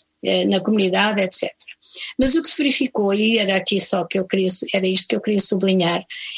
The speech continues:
é que de facto os estudos feitos, eh, já na meados da década passada mostravam que tinha mudado alguma coisa, que era o facto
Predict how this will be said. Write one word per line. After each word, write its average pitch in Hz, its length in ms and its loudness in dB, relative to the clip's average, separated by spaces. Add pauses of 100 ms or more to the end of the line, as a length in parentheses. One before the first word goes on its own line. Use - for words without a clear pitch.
(220)
é 233 100 2
que 254 220 -2
de - 80 0
facto 233 400 -2
os 220 240 0
estudos 208 540 -2
feitos, 180 760 -2
eh, 175 560 0
já 175 440 2
na 170 440 -2 (460)
meados 170 420 2
da 196 80 2
década 190 400 0
passada 185 580 0
mostravam 214 800 0 (100)
que 247 300 0 (560)
tinha 311 340 4
mudado 254 480 2
alguma 247 340 -2
coisa, 202 580 -2 (160)
que 240 240 0
era 202 420 0 (460)
o 262 100 0
facto 302 580 0